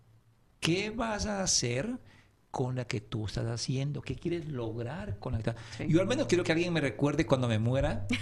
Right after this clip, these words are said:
Speaker 2: <laughs>
Speaker 1: Oye, ¿cómo quiero que me recuerde? Que era como que muy serio, como que era esto. No, eso no sirve. Ah, pues el auto, ah, pues tampoco sirve.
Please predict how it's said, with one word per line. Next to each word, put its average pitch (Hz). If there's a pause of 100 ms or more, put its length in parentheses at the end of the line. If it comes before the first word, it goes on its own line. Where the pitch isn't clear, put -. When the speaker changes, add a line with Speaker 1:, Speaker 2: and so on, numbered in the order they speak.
(160)
Speaker 2:
<laughs> -
Speaker 1:
Oye, 143
¿cómo 320
quiero 151
que 156
me 139
recuerde? 104 (600)
Que -
era 139
como 135
que 123
muy 113
serio, 139
como 123
que -
era 107
esto. 135
No, 214 (540)
eso 269
no 220
sirve. 226 (520)
Ah, 160
pues 151
el 135
auto, 180
ah, 233
pues 202
tampoco 151
sirve. 107